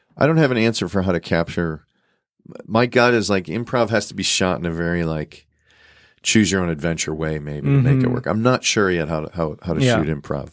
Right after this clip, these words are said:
Speaker 1: but we've made a couple, uh, shows that are funny, and obviously live it works,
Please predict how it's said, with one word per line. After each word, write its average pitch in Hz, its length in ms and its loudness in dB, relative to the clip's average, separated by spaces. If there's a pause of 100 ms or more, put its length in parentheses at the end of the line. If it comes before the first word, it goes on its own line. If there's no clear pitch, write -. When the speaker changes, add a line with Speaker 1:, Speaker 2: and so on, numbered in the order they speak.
Speaker 1:
but 80 340 2
we've 113 240 -2
made 156 140 4
a 139 60 2
couple, 107 500 2
uh, 95 180 4
shows 104 320 2
that 92 80 0
are 85 60 0
funny, 90 300 0
and 80 100 -2
obviously 101 320 0
live 82 320 0
it 80 100 -6
works, - 340 -6